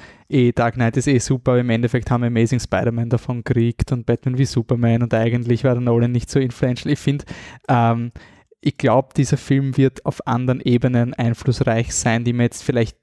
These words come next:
nicht sofort quantifizieren kann. Also alleine Jon Favreau hat ja gesagt, dass Batman Begins die Möglichkeit für ihn war, Iron Man so machen zu können,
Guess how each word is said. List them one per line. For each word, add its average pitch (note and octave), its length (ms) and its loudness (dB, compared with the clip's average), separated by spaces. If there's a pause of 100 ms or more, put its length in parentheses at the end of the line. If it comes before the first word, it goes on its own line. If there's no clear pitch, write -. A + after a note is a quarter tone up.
(140)
nicht B2+ 280 -2
sofort - 380 -2
quantifizieren C3 720 -2
kann. A#2 380 -2 (240)
Also C#3 160 2
alleine A#2+ 440 2
Jon A#2+ 200 -2
Favreau B2 600 0
hat A#2+ 140 0
ja B2 80 2
gesagt, - 520 -4
dass C3 100 0
Batman B2 360 -2
Begins B2 520 -2
die C#3 80 0
Möglichkeit A#2+ 540 -2
für - 120 -4
ihn B2+ 240 -2
war, A#2 180 2
Iron A#2+ 260 0
Man A#2 340 0
so - 240 -2
machen A#2 400 -4
zu - 180 -14
können, A#2+ 520 -2